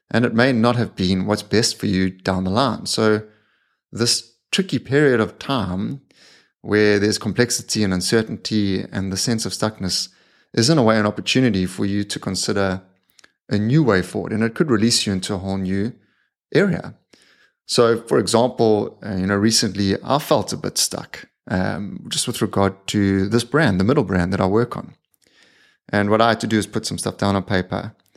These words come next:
And when I did, I found that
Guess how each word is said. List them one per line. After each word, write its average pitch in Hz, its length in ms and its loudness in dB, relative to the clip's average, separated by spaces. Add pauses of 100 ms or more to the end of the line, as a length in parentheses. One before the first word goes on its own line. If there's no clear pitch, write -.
(460)
And 107 240 0
when 127 120 4
I 123 60 4
did, 95 520 0 (640)
I 113 80 0
found 120 440 0
that 107 360 0